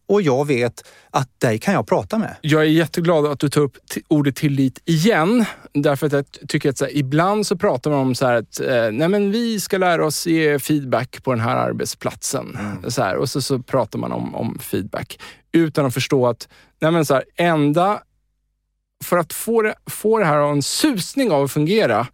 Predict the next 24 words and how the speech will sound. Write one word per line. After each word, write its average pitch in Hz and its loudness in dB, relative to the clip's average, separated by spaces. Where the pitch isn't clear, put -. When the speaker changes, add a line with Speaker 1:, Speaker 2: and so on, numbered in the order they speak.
Speaker 2:
så - -2
måste 185 0
jag, 139 2
så 143 0
här, 135 2
om 156 2
inte 151 2
jag 208 2
känner 220 0
den 196 0
här 139 0
tilliten 143 0
till 151 -4
dig, 170 0
om 170 0
inte 165 0
jag 175 2
vet 190 0
att, - -4
men 170 2
du 208 2
vill 165 0
mig 127 2
väl, 139 -2